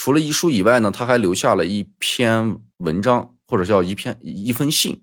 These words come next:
叫做《给老朋友的信》。那他在信中是这么说的：自杀者也许不知道自己为什么要自杀，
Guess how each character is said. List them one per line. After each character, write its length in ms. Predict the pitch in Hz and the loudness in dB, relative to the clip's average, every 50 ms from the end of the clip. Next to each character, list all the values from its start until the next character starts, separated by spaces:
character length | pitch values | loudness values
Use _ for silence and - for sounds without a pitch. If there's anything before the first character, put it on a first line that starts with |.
| _ | _
叫 160 | - - 101 87 | -6 -4 -2 -2
做 180 | - 92 80 | 0 0 -2
《给 400 | 80 - - 87 76 65 64 64 - | -2 -2 -4 -4 -4 -4 -6 -6 -2
老 180 | 98 98 - - | 0 0 0 0
朋 200 | - - - 78 | -4 -8 -8 -4
友 160 | 90 113 127 123 | -2 0 0 0
的 100 | - - | 0 -2
信》。 240 | - - - - _ _ _ _ _ | -4 -6 -8 -10 _ _ _ _ _
那 60 | - | -8
他 160 | 120 117 - 143 | -4 -2 0 2
在 140 | 139 139 | 2 2
信 200 | 127 - - 131 | 2 2 0 0
中 140 | 123 123 127 | 0 0 0
是 80 | 123 120 | -2 -2
这 100 | - 151 | -2 -2
么 120 | 120 90 | -2 -2
说 340 | 78 - - - 110 101 98 | -2 -4 -4 0 2 2 2
的： 160 | - - - _ _ _ _ _ _ _ _ _ _ _ _ _ _ _ _ _ - | 0 -2 -10 _ _ _ _ _ _ _ _ _ _ _ _ _ _ _ _ _ -4
自 160 | - - 185 | -2 0 2
杀 200 | 175 190 175 180 | 2 4 4 2
者 180 | 170 - 95 87 | 2 2 2 2
也 140 | 95 113 | 4 2
许 120 | 131 - - | 0 0 -4
不 160 | - - 127 | -8 -6 -6
知 140 | 123 135 135 | -4 0 2
道 140 | - 107 98 | 4 4 4
自 160 | - - 104 | 2 -2 -4
己 140 | - - 69 | -4 -4 -2
为 140 | 87 117 | 0 0
什 140 | 107 - - | 0 0 -2
么 80 | 78 76 | -4 -4
要 120 | 76 67 | -4 -4
自 180 | - - - 62 | -6 -6 -10 -10
杀， 180 | - - - | -12 -12 -16